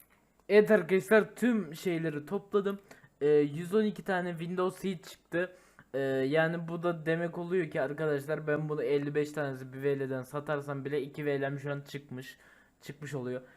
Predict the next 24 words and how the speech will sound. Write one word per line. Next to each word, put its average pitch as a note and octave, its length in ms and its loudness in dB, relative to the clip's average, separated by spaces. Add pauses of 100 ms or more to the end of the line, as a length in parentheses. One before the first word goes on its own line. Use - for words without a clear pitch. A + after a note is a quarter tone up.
(160)
Eğer E3+ 260 6
arkadaşlar E3+ 540 0
çok F#3 180 -8
fazla E3 320 -4
V D#3+ 160 0
L'niz D#3+ 260 -4
varsa D#3 360 0
ve, C#3+ 400 0
e, C3+ 160 -4
bu C#3 80 -6
taktiği D3 300 -6
yapmak C#3+ 340 -2
istiyorsanız, C#3+ 640 -10 (440)
e, A#2+ 220 -6
zaten, C#3 460 -2 (1000)
e, B2 320 -2
Windows, D3+ 640 -4 (160)
aman, B2+ 320 -6 (640)
Glass D#3+ 380 0
Seed D3+ 320 -8
ve, D#3 320 0
e, B2+ 100 0 (680)
o C3 380 -4 (120)
Wood C#3 460 -4